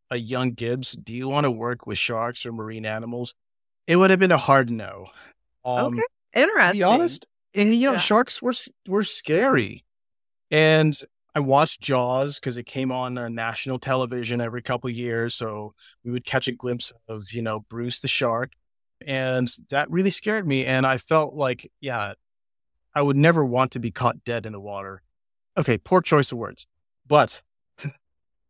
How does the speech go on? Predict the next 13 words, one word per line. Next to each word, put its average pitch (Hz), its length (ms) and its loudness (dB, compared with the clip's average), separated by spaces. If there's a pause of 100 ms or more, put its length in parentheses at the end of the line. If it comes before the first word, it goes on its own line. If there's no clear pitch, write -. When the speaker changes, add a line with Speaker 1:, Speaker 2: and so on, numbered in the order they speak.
(1040)
Speaker 1:
but 143 280 2 (100)
I 151 120 6
also, 185 520 4 (100)
also, 151 300 4
it, 143 200 -4 (140)
it 156 120 0
only 190 240 8
made 151 240 6
matters 127 440 4
worse. 120 460 -4 (100)
My 135 220 6
older 139 240 4
brother, 120 540 0